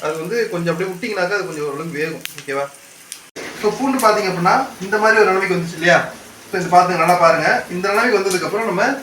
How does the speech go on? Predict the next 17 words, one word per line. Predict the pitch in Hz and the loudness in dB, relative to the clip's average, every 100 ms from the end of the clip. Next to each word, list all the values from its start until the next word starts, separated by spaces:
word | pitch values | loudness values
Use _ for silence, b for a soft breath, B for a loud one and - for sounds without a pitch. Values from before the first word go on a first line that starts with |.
| - | -4
சின்ன | 240 262 | 0 2
வெங்காயத்தை | 208 156 175 | 2 0 -2
சேர்த்துக்கலாம். | 165 139 123 123 - - - - - - - - - - - - - - - - - - - - - - - - - - - - - - - - - - - - - - - - - - - - - - - - - - | -6 -8 -10 -12 -12 -18 -20 -18 -20 -20 -20 -16 -14 -14 -18 -18 -20 -16 -12 -12 -12 -12 -12 -12 -14 -14 -14 -14 -14 -16 -16 -16 -16 -16 -16 -10 -8 -8 -10 -14 -14 -14 -12 -10 -10 -10 -12 -10 -10 -10 -10 -10 -10 -4
சின்ன | 226 | 2
வெங்காயம் | 254 202 170 | 4 4 4
எல்லாத்தையும் | 202 208 | 4 4
சேர்த்து | 185 170 | 2 2
நல்லாவே | 175 175 - 175 - - - - | 2 2 4 2 2 -2 -2 -2
இது | 185 | 0
பண்ணிடுங்க. | 165 - 147 - - - 302 - - 247 226 - | 0 0 0 -2 -2 -2 -2 -2 -2 -4 -4 -4
So, | 202 | -2
அதுக்காக | 190 185 180 208 | -2 -4 -2 0
அரை | 190 240 | 0 -2
ஸ்பூன் | 254 254 | -6 -6
மட்டும் | 208 226 | -6 -8
உப்பு | 220 - | -10 -12
சேர்த்துக்கிறேன். | 139 139 147 | -12 -10 -8